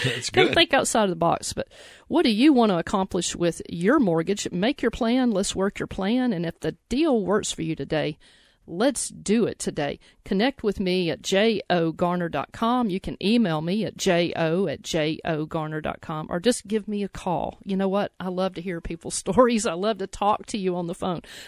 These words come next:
Speaker 2: Nine oh one, four eight two, zero three five four. Well, you know, Clint Cooper, you have a motto
Speaker 1: Mm-hmm.
Speaker 2: that the right solution permanently fixes the issue.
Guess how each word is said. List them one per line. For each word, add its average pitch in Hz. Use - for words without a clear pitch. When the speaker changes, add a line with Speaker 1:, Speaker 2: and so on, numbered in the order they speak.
Speaker 2:
Nine 196
oh 214
one, 208
four 196
eight -
two, 185
zero 175
three 156
five 156
four. 165
Well, 208
you 220
know, 240
Clint 240
Cooper, 180
you 208
have 220
a 190
motto 180
Speaker 1:
Mm-hmm. 107
Speaker 2:
that 180
the 185
right 190
solution 214
permanently 175
fixes -
the 165
issue. -